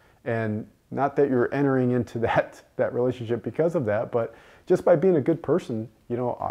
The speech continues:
I, I've called up several of my friends and said, "Hey, man, you know, what are you doing?" Because they've called me up before and asked, uh,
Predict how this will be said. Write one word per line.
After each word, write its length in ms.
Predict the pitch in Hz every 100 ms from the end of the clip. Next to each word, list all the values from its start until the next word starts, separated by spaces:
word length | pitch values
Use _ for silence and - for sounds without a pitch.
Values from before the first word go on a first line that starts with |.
| - -
I, 80 | 123
I've 120 | 165
called 240 | - 160 143
up 160 | 143
several 280 | - 160 165
of 80 | 131
my 160 | 123
friends 340 | 185 - - -
and 100 | -
said, 160 | -
"Hey, 160 | 131 -
man, 340 | 120 147 180 175
you 80 | 143
know, 60 |
what 180 | 160 175
are 20 |
you 100 | 185
doing?" 440 | 135 175 117 98 95 - _ -
Because 300 | 131 147 117
they've 200 | 170 -
called 280 | - 196
me 140 | 156 160
up 140 | 151
before 500 | 123 - 107 104 104
and 180 | 110 104 -
asked, 500 | 110 113 104 - _ _ _ _
uh, 80 | -